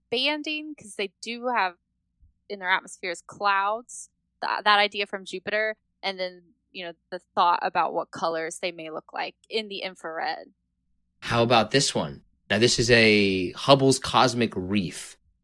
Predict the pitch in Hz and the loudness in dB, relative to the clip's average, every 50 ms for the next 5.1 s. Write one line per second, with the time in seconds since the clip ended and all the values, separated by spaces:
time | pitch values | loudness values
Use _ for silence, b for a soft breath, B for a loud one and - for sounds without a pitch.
0 | _ _ _ _ _ _ - 240 247 233 226 220 214 202 190 190 185 170 170 160 | _ _ _ _ _ _ -4 -2 0 0 -2 -2 -2 -2 0 2 2 2 0 -2
1 | - _ _ _ 220 220 220 214 208 196 175 - - _ _ _ _ - - - | -6 _ _ _ 2 2 4 4 4 2 0 -4 -8 _ _ _ _ -16 -16 -14
2 | - - - _ _ _ _ _ _ _ _ _ _ 190 180 - - - 156 147 | -14 -16 -20 _ _ _ _ _ _ _ _ _ _ -10 -10 -6 2 4 4 6
3 | 139 143 147 139 - - 151 147 151 139 113 117 131 139 131 - - 135 113 104 | 8 6 6 4 4 2 2 4 4 4 2 4 2 2 2 4 4 4 4 2
4 | - - 113 110 113 120 120 113 104 98 92 85 - _ - 92 87 82 80 78 | 0 0 2 2 4 4 4 4 4 2 0 -2 -4 _ -4 -4 -4 -2 -4 -6
5 | 78 | -8